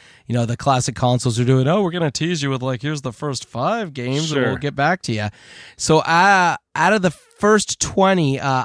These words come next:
Speaker 1: I only thought I knew one of 'em.
Speaker 2: Okay.
Speaker 1: And that was just by the title. Uh, I Like It Like, well, it's called I Like It by Cardi B. I, I always think of it as I Like It Like That, but,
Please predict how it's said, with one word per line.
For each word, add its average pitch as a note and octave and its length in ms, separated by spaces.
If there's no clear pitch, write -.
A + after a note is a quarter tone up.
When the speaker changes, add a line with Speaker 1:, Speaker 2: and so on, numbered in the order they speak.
Speaker 1:
I D3 380
only E3+ 420
thought D3 340
I C3 120
knew C3 220
one A#2 340
of G2+ 120
'em. F2+ 240
Speaker 2:
Okay. B2+ 300
Speaker 1:
And C#3 80
that D3+ 160
was D3 100
just D3 280
by C#3+ 160
the B2+ 120
title. A#2 480
Uh, A#2 320
I C#3 200
Like C#3 360
It D3 160
Like, C3+ 320
well, B2+ 220
it's B2 220
called C#3 240
I B2 100
Like A#2+ 420
It C#3 120
by A#2+ 100
Cardi B2+ 320
B. B2+ 380
I, A#2+ 340
I - 20
always B2+ 180
think B2+ 220
of A#2 100
it A#2+ 100
as A#2 160
I A#2 120
Like A#2 260
It A2 80
Like A2+ 360
That, A#2 300
but, G2+ 200